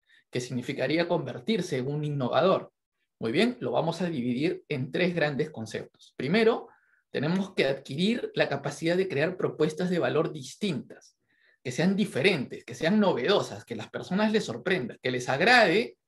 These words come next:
por sus diferentes niveles, digamos, de creatividad, que les guste por los diferentes niveles que les permite, digamos, proponer cosas que sorprenden a las personas. Pero no es suficiente, necesitas también una herramienta que te permita llevar a la realidad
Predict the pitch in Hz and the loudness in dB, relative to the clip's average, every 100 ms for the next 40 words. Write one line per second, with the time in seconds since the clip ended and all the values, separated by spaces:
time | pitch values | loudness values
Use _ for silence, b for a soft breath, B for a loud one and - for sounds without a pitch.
0 | _ _ _ _ 135 131 147 - - 139 | _ _ _ _ -4 -4 -4 -8 -6 0
1 | 190 208 202 233 - - _ _ _ _ | 2 4 4 4 0 -14 _ _ _ _
2 | 139 139 190 180 190 220 - - 139 160 | -2 4 6 6 4 2 -2 -4 0 2
3 | 185 190 185 120 - 113 160 175 - - | 2 0 -2 -4 -6 -2 2 2 0 -6
4 | 120 123 156 254 - - 202 - 135 127 | -6 -6 -2 -2 0 2 2 2 -4 -4
5 | 127 123 131 175 185 185 151 175 156 180 | -6 -2 0 2 2 0 2 2 2 0
6 | - _ _ _ _ _ _ _ _ - | -2 _ _ _ _ _ _ _ _ -2
7 | 131 123 131 135 170 175 180 180 - 131 | 0 2 0 0 0 2 2 2 -4 -2
8 | 143 156 160 - 127 107 123 170 196 185 | 0 0 -2 0 0 -2 -4 -2 -2 -2
9 | 185 180 185 - 120 110 - 208 196 127 | -2 -4 -8 -8 -10 -12 0 2 4 0
10 | 139 147 131 117 - - - 175 - - | -4 -6 -8 -8 -10 -14 -10 -6 -6 -8
11 | - _ _ _ _ _ - 160 143 220 | -20 _ _ _ _ _ 0 4 6 6
12 | 233 233 196 277 190 127 120 135 135 131 | 2 -2 -2 -2 -2 -2 -6 -8 -6 -6
13 | - 123 175 208 214 - 127 131 180 202 | -2 -2 2 0 -2 -8 -6 0 2 2
14 | 190 185 202 185 156 156 233 196 127 170 | 6 6 6 2 0 0 2 0 0 -2
15 | 143 123 123 120 147 190 196 175 131 135 | -2 -4 -4 -4 -2 0 0 0 0 2
16 | 175 185 165 139 147 127 123 123 151 180 | 4 4 4 2 0 0 -2 -6 0 0
17 | 185 | 0